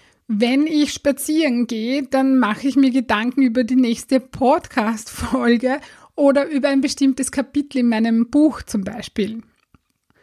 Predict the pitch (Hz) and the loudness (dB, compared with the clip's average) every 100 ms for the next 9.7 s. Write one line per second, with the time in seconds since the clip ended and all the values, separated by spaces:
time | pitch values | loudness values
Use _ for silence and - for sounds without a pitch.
0 | _ _ 277 285 262 233 214 - _ - | _ _ 0 2 2 0 -2 -6 _ -8
1 | 247 262 269 285 285 240 226 202 277 302 | 0 2 2 2 0 0 -4 -2 -2 -2
2 | 254 254 254 - - 370 - - 302 285 | -4 -4 -10 -8 0 0 0 -4 0 2
3 | 285 285 294 269 240 233 226 220 - 226 | 2 0 -2 -2 0 0 0 -2 -2 -6
4 | 202 262 277 294 269 247 269 - 254 247 | -2 -2 -2 -4 0 2 0 0 -2 2
5 | 262 254 269 - - - _ _ - 254 | 2 2 0 -8 -20 -20 _ _ -2 2
6 | 262 320 233 208 262 262 196 196 220 254 | 4 4 0 0 -2 0 -2 0 2 2
7 | 269 - 285 262 - 254 196 214 - 415 | 0 2 2 2 0 -8 -4 -6 -6 -6
8 | 320 196 240 - 277 262 240 254 233 - | -4 0 -2 -2 0 0 0 0 -2 -2
9 | - 262 214 190 185 185 196 | 2 4 4 0 -6 -10 -14